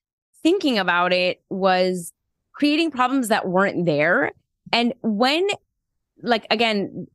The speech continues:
the situation is still the situation. Like, I still have to market and I still have to launch and I have to still have to put it out there. But it just becomes easier when you're not constantly yelling at yourself every single day that, like, it should have been better, right? And so I think, like, the way you kind of,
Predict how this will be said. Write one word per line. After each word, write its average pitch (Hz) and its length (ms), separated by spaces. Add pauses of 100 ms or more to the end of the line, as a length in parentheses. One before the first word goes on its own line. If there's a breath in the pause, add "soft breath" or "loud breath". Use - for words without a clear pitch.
(140)
the 214 200
situation 285 640
is 214 120
still 247 220
the 220 80
situation. 214 480
Like, 165 120
I 233 160
still 277 200
have 247 220
to 233 100
market 220 360
and 139 140
I 208 80
still 233 160
have 220 80
to 208 80
launch 196 340
and 175 60
I - 40
have 220 60
to 202 80
still 196 220
have 196 120
to 196 80
put 185 140
it 175 120
out 196 160
there. 180 140 (420)
But 233 320 (400)
it 220 120
just 294 160
becomes 254 300
easier 214 300
when 208 120
you're 202 80
not 190 140
constantly 208 400
yelling 190 280
at - 80
yourself 139 400
every 160 200
single 147 260
day 101 320 (140)
that, 165 240
like, 170 180
it 156 220
should 185 180
have 175 80
been 175 140
better, 127 400
right? 175 300
And 214 140
so 226 80
I 202 120
think, 240 180
like, 208 220 (520)
the 175 400
way 214 200
you 240 400 (160)
kind 220 200
of, 202 200